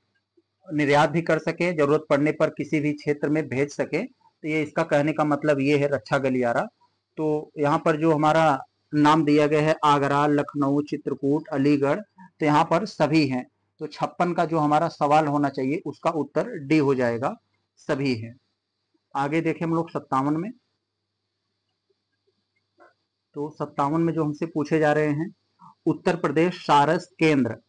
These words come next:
आप लोग जानते हैं उत्तर प्रदेश का जो राष्ट्रीय पंछी है वो यही है। तो उत्तर प्रदेश सारस क्रेन ग्रीष्मकालीन जनगणना दो हज़ार चौबीस के संदर्भ में जो हुआ, तो उसमें साथियों कुल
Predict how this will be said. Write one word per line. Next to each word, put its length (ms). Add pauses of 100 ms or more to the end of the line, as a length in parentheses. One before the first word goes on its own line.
(260)
आप 160
लोग 120
जानते 320
हैं 240
उत्तर 260
प्रदेश 360
का 140
जो 240
राष्ट्रीय 360
पंछी 400
है 180 (440)
वो 440 (360)
यही 260
है। 140 (460)
तो 280 (160)
उत्तर 280
प्रदेश 360
सारस 500 (100)
क्रेन 340 (420)
ग्रीष्मकालीन 840
जनगणना 520
दो 200
हज़ार 260
चौबीस 320
के 100
संदर्भ 420
में 140
जो 120
हुआ, 280 (480)
तो 60
उसमें 340
साथियों 360
कुल 240